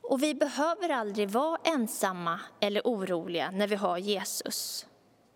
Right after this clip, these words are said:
Han är den som stillar stormen och kommer med friden och glädjen. "Jag är med er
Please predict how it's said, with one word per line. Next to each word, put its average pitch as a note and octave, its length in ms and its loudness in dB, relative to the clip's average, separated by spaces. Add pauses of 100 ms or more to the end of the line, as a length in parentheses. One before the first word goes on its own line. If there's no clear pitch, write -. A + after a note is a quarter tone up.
(720)
Han D4 400 2
är A3 180 2
den G3 260 0
som F#3 220 -2
stillar F#3+ 540 0
stormen F#3+ 800 -2 (600)
och - 180 0
kommer A#3 400 2
med G3+ 180 -2
friden A3 840 -2 (420)
och G#3 140 -2
glädjen. G#3+ 720 0 (1500)
"Jag C#4 480 0
är G#3 120 0
med G#3+ 400 0
er F3+ 240 -4